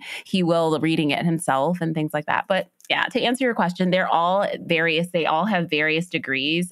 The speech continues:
of loving literature. And for those who are less likely to want to do it, um,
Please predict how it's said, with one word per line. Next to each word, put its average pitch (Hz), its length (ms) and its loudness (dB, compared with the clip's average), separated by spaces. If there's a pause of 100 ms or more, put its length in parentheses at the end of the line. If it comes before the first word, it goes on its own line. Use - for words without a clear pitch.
of 156 220 -2
loving 135 540 -2
literature. 147 520 -2 (460)
And 160 520 2 (260)
for 165 380 2 (120)
those 160 480 0
who 160 420 0
are 139 400 2 (100)
less 151 400 -2
likely 156 520 0
to 165 160 -4
want 143 320 -2
to 160 100 -6
do 143 240 0
it, 170 400 0
um, 139 440 0